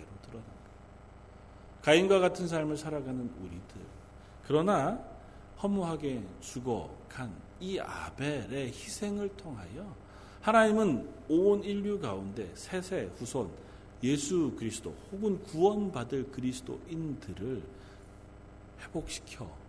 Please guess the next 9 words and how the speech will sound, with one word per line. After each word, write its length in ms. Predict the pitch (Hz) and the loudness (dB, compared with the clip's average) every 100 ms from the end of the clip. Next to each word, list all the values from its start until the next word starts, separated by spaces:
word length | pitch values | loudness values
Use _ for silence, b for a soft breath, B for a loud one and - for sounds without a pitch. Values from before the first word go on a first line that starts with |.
| - | -16
주고 240 | - 107 98 | -12 -10 -10
계시는 240 | 85 - 101 - | -12 -12 -14 -14
것입니다. 300 | - - - - - - - - - - - - - | -14 -16 -16 -16 -16 -16 -16 -16 -16 -16 -16 -16 4
가인과 420 | 147 147 147 147 | 8 8 8 6
같이 600 | 135 - - 131 120 117 131 - - | 6 2 0 2 2 0 -6 -14 -14
자기의 420 | - 139 139 147 135 | 0 2 4 6 6
욕심을 420 | 135 - 143 139 | 4 0 -2 0
따라 400 | 139 123 110 87 80 | 0 2 0 -4 -10
살아가고 560 | - - 131 110 98 | -10 -8 -6 -6 -8